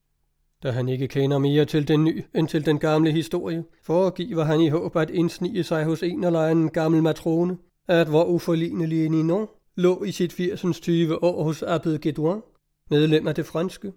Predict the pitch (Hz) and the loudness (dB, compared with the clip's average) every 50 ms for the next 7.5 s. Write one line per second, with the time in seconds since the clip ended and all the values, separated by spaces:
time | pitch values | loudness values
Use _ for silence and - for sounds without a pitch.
0 | _ _ _ - - - 147 131 139 151 131 - - 156 139 135 135 131 - - | _ _ _ -16 -4 -2 0 0 0 -2 -4 -4 -2 -2 0 0 0 -2 -4 -6
1 | 170 165 - 175 165 - - 165 156 - - - - 226 247 - - - 160 151 | -6 -4 -4 -4 -4 -2 -2 -4 -4 -4 -6 -4 -2 -2 -2 0 0 2 4 4
2 | 156 151 147 151 156 156 160 151 - - 175 - 147 160 160 - 180 156 - - | 4 4 4 4 2 2 2 0 0 -4 -4 -4 -2 -4 -2 0 -2 -2 -2 -2
3 | 160 151 156 165 175 180 196 170 165 160 165 165 - _ _ _ _ _ _ _ | -2 0 0 0 0 0 -2 -2 -4 -4 -6 -8 -16 _ _ _ _ _ _ _
4 | _ _ _ _ _ _ _ _ _ _ _ _ _ _ _ _ _ _ _ _ | _ _ _ _ _ _ _ _ _ _ _ _ _ _ _ _ _ _ _ _
5 | _ _ _ - 139 131 135 139 165 151 135 131 127 - 151 139 123 135 135 - | _ _ _ -4 -2 -2 -2 -2 0 0 -2 -2 -2 -2 -2 -2 0 -2 -2 -4
6 | - - - 139 131 135 147 165 160 156 170 175 165 151 - 170 160 151 - - | -6 -6 -4 -2 0 0 2 2 2 2 0 0 -4 -2 0 -2 -2 -2 -2 -4
7 | 156 143 - 165 156 156 170 185 - - | -4 -4 -2 -2 0 0 0 -2 -6 -12